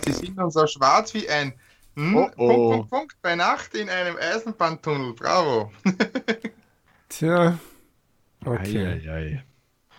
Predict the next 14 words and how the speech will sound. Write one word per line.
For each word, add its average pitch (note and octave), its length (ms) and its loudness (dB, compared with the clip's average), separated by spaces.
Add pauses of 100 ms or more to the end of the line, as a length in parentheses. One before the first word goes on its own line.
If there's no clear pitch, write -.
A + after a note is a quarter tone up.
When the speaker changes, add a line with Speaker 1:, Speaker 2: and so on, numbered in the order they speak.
(240)
Speaker 2:
Dieses G#2 460 -2
Wort G2+ 380 2
in F2+ 160 -4
diesem G2+ 320 2
Spiel. G2 440 2
Das D#2+ 200 -6
Speaker 1:
Ja, D3 60 -6
Speaker 2:
macht C#3 240 6
Speaker 1:
das C3 140 -2
aus, C#3 80 2
aus C3 60 -4
der C#3 100 0
Speaker 2:
i-Tüpfelchen. B2+ 760 2
Speaker 1:
Zeit. - 100 -14